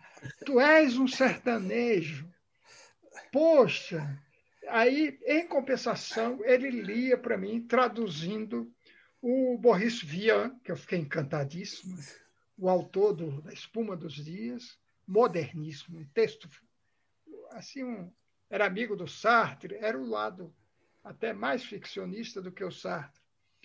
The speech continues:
amigo do Sartre, é, é, e aí ele lia o, o Unamuno traduzindo pra mim, quer dizer, então, a, a, aquelas noites eram tertúlias literárias.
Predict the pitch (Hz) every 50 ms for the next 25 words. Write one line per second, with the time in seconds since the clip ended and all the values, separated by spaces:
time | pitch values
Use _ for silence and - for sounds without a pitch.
0 | - _ - 220 196 190 214 247 254 220 214 180 190 185 - - - 226 233 233
1 | 226 196 - - - 208 - - _ _ _ _ _ _ _ _ _ _ _ _
2 | _ _ _ _ _ 226 190 185 190 185 185 185 208 214 - 175 175 175 175 165
3 | 160 156 151 143 143 143 - _ _ _ _ _ _ _ _ _ _ _ - -
4 | 240 226 214 233 254 277 277 254 254 226 214 247 262 254 226 233 233 - 226 226
5 | 254 - - - - - - _ _ _ - 240 254 269 277 226 185 185 226 262
6 | 285 285 277 262 254 254 247 226 - - _ _ _ _ - 233 254 220 190 208
7 | 190 139 143 185 240 262 269 247 233 233 - - 196 190 190 208 226 254 254 247
8 | 233 240 - 208 180 - 214 202 196 - - _ _ _ - 330 339 339 - -
9 | 370 381 381 349 294 - - _ _ _ _ _ _ _ _ _ - 277 262 269
10 | - - 269 262 269 277 214 185 - 302 311 311 262 - 208 208 226 254 285 302
11 | 302 - 311 269 - - - - 254 254 262 269 247 - - 294 262 - - -
12 | - 320 349 359 330 262 226 185 - 220 220 - - 220 190 170 160 156 143 214
13 | 196 - - _